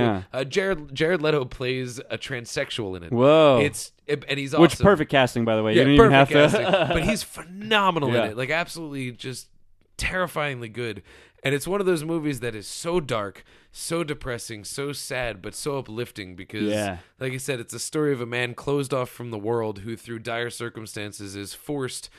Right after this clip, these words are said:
Speaker 1: to open it up. And they take this despicable character. He's just, he's just awful. And by the end, like, you distinctly, truly care for him.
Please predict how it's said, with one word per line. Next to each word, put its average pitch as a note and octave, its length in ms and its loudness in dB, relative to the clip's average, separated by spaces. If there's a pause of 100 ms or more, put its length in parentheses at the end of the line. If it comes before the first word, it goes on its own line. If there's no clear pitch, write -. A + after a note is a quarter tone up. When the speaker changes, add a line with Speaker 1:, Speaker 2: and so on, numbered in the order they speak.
(240)
Speaker 1:
to B2 120 -8
open B2+ 300 -6
it A#2 100 -8
up. A#2 300 -8
And G#2+ 240 -10
they A2 80 -6
take C3+ 260 -8
this B2 160 -10
despicable C#3 720 -10
character. B2 580 -6 (520)
He's C3+ 280 -10
just, E3 160 -10
he's D#3 180 -10
just E3 220 -12
awful. B2 460 -8 (200)
And C3+ 140 -6
by C#3+ 160 0
the C3+ 160 -4
end, C#3 220 -4
like, A2+ 180 -6
you A2+ 100 -8
distinctly, A#2+ 800 -8
truly A2+ 440 -10
care G#2+ 240 -10
for F2+ 260 -14
him. D#2+ 80 -18